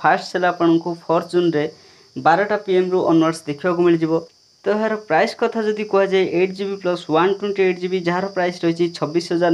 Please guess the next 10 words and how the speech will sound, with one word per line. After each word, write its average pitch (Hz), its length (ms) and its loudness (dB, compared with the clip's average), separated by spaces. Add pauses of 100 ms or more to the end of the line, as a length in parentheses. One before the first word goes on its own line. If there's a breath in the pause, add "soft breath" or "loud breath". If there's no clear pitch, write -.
ନଅଶହ 160 300 0 (100)
ଅନେଶତ 147 340 -4
ଟଙ୍କା 170 260 -2 (540 loud breath)
ଏବଂ 180 180 0 (100)
ଏହାର 196 240 2 (180)
ଅନ୍ୟ 180 260 2
ଏକ 202 80 -6 (100)
variant 185 400 2
ରହିଛି, 175 280 -4
ଯାହାକି 170 260 -2